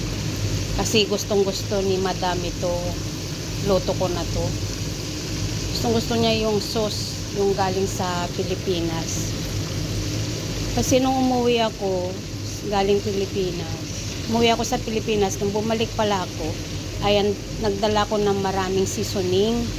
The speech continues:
ah, yung mga mamasitas na ano. Tapos pag nagluluto ako, nilalagyan ko siya ng ganito.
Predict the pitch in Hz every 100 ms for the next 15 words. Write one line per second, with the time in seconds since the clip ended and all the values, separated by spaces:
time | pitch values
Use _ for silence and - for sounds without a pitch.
0 | - - - - - - - 208 190 185
1 | 180 180 185 185 180 180 180 180 - 185
2 | 185 180 - 185 - - 160 156 180 160
3 | 160 160 160 - - - - - - -
4 | - - - 147 143 - - - - -
5 | - - - - 220 226 220 - 233 240
6 | 220 240 233 220 220 208 202 202 208 208
7 | 202 190 196 190 196 - 185 185 185 165
8 | 165 -